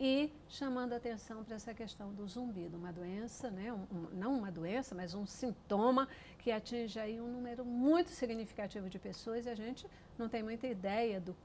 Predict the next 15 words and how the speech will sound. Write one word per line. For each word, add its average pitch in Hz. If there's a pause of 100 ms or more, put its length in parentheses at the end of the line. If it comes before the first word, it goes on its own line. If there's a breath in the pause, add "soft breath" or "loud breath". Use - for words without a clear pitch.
que 311
significa 208
e 196
do 190
que -
ele 208
pode 196
trazer 185 (380 loud breath)
verdadeiramente 190
de 185
problema 190
pra 196
nossa 190
saúde, 180
né? 190